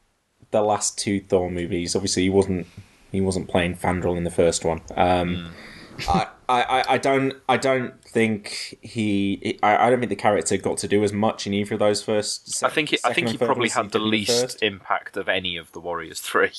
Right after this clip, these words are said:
Speaker 1: Which, which I think, you know, probably is partly down to being,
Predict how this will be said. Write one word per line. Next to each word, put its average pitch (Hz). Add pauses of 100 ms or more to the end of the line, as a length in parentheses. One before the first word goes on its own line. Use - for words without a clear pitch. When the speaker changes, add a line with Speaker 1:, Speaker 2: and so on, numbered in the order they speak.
(600)
Speaker 1:
Which, -
which 214
I 175
think, 160 (240)
you 123
know, 101
probably 101
is - (680)
partly 101
down 92
to 87 (340)
being, 87